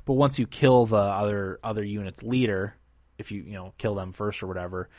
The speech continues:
um, then you have to chase him down and, and finish him off. And I s-, feel like I spent most of my time in this game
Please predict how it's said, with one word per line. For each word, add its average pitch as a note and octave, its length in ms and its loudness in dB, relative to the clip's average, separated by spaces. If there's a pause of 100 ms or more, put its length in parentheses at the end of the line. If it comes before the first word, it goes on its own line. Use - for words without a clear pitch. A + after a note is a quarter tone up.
(300)
um, F#2 360 -8
then G#2+ 120 -2
you G#2+ 80 -2
have G2 80 -4
to G2 100 -14
chase G2+ 300 -4
him G2 80 -8
down F#2 340 -6
and, F2+ 280 -14
and F#2+ 160 -14
finish G2 280 -10
him F#2 120 -6
off. G2+ 240 -2
And G2+ 100 -6
I G#2+ 60 -2
s-, - 160 -6
feel E3+ 180 6
like C#3 140 4
I A#2+ 60 0
spent A2+ 360 0
most G#2+ 300 -4
of - 20 -8
my G2 140 0
time F#2+ 400 -4
in F#2+ 120 -8
this G2 180 -6
game F#2+ 360 -8